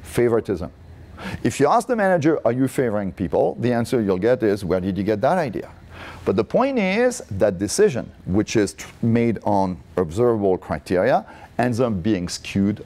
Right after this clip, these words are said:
by cultural differences. So how do we deal with this? Well, one very important thing is gauge people's interest based on their emotional thermometer, not yours.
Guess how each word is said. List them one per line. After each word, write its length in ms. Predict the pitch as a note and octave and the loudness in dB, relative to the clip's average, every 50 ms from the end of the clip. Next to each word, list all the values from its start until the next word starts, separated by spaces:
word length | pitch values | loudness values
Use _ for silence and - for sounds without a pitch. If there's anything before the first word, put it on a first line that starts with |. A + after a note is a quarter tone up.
| - F#2+ | -8 -4
by 180 | - F2 F2 | -2 -2 -2
cultural 480 | - - - E2+ - - - F2+ E2+ D#2 | -2 -2 -4 -6 -6 -4 -4 -4 -4 -4
differences. 760 | C#2+ D2+ D2 - - - - - - - - - - - - - - - - - - - - - - | -4 -6 -8 -8 -10 -12 -12 -14 -16 -18 -20 -20 -20 -20 -20 -18 -18 -18 -16 -14 -12 -12 -12 -10 -6
So 180 | - - F#3+ D#3+ | 0 2 2 4
how 220 | C#3+ F#3+ A#3 C4+ | 4 2 0 2
do 100 | D4 D#4 | 2 0
we 160 | C#4+ D4 C#4+ | 0 -2 -2
deal 360 | C4+ - C4+ C4+ A#3+ G#3+ F3 | -2 0 2 4 4 4 4
with 160 | D3+ B2 G#2+ C#3+ | 4 2 2 0
this? 360 | - - - - - - - - - - - - - | -4 -12 -12 -14 -14 -14 -16 -16 -16 -16 -14 -6 2
Well, 200 | - F3 F3 E3+ F3 | 4 4 4 4 0
one 380 | D#3+ D3 G#3 A#3 C4 C4 A#3 | -4 -2 0 0 0 0 0
very 160 | G#3 G3+ F#3+ | 0 0 0
important 380 | F3+ D#3+ - C#3 C3 A#2+ A#2+ - | 0 0 0 0 0 0 -2 -4
thing 260 | - - - - - - - - - - | -6 -6 -6 -6 -10 -18 -18 -18 -10 -2
is 400 | - C#3+ C3+ A#2+ A2+ G2+ - - - - - - - - - G#2+ G2+ | 2 4 4 4 2 -2 -6 -14 -18 -18 -20 -20 -16 -6 -2 0 2
gauge 480 | F2+ D3 E3 F#3 G3 G#3 F#3+ - - | 4 4 4 4 4 2 -2 -6 -2
people's 440 | - E3+ F3 D3 D3+ D#3+ C#3+ C3+ A#2 | 0 0 0 2 4 2 2 2 2
interest 640 | C#3+ B2+ B2 A2+ - - G#2+ F#2+ G2 A2 - - - - A2+ G2+ - | -2 -4 -4 -6 -4 -2 0 0 0 0 -4 -12 -8 -6 -6 0 2
based 300 | D#3 D3+ D3+ D3 - C#3+ | 4 4 4 2 0 0
on 260 | C3 B2 A#2+ A#2 A2+ G#2 G#2 | 0 0 0 -2 -4 -2 0
their 440 | A2+ D3 D#3+ D#3+ E3+ E3+ E3 D#3+ - - | 4 4 4 6 6 4 4 2 2 -2
emotional 540 | B2 A#2 A2 A2 A2+ A2 - A#2 A2 G2+ G2 | -4 -2 0 0 0 -2 -2 -2 -2 -2 -2
thermometer, 760 | - - G2+ F#2 F2+ F2+ F#2 F2+ F2+ F#2 F#2+ A2+ B2+ D#3 - - - | -2 -2 -4 -2 0 0 0 0 0 0 2 2 2 0 -2 -4 -6
not 340 | F#2+ G2 F#2+ F#2 F#2+ - - | -4 -2 -2 -2 -4 -4 -4
yours. 300 | D#2 - - - - | -4 -4 -4 -10 -18